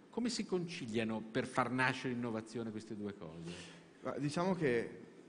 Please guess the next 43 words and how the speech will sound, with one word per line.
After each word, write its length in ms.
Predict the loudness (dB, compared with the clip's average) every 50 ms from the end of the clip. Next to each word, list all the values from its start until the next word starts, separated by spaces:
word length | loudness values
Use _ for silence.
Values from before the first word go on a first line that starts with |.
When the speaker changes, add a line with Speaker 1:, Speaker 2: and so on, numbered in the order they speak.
| -20 -20 -20 -20 -20 -20 -6 -4
Speaker 2:
i 120 | -2 6
due 120 | 6 8
maestri 380 | 8 8 6 4 4 2 0 0
che 80 | 0 2
ho 40 |
avuti 320 | 2 2 2 2 2 0 -2
sono 300 | -2 -2 -2 0 0 0
un 100 | 0 0
francese, 480 | 0 0 0 0 0 0 0 0 0
quello 160 | 0 0 -2 -2
che 100 | -2 -4
può 120 | -4 -4
essere 280 | -6 -4 -6 -8 -6 -4
anche 520 | -4 -6 -4 -2 0 0 0 -2 -4 -8 -12 -18 -20 -10
la 120 | -8 -6 -4
parte 260 | -2 -4 -4 -2 -4
di 80 | -4 -4
Cracco. 580 | -2 -2 -2 -2 -2 -6 -12 -12 -12 -14 -20 -20 -20 -20 -20 -10
Diciamo 360 | -8 -6 -2 0 2 2 2 2
che 80 | 2 0
anche 180 | 0 2 4
loro 160 | 4 4 4
hanno 100 | 4 4
avuto 240 | 2 2 0 0 -2
la 60 | -2
stessa 220 | -2 -4 -8 -8 -8
esperienza, 520 | -10 -6 -4 -2 -2 0 -2 -2 -4 -6
quindi 240 | -4 0 0 0 0
ci, 180 | -2 -6 -6 -8 -10 -18 -20 -10 0
il 160 | 0 0 2
cerchio 360 | 2 4 4 4 4 4 0 -2
si, 220 | 0 0 -2 -2 -2 -4 -6 -6
si 160 | -6 -4 -4
richiude 440 | -4 -4 -2 0 2 6 6 6 6
in 120 | 6 6
una 100 | 4 2 0
stessa 240 | -2 -6 -4 -2 -2
mentalità, 580 | -2 0 0 0 -2 0 0 0 -2 -2 -4 -6 -14 -18 -20 -20 -20 -20 -18 -6
quella 180 | -4 -2 -2
che 60 | 0
può 100 | 2 0
essere 220 | 0 0 0 -2 0
l'innovazione, 840 | 0 0 0 0 -2 -4 -4 -2 -2 0 0 2 2 2 2 0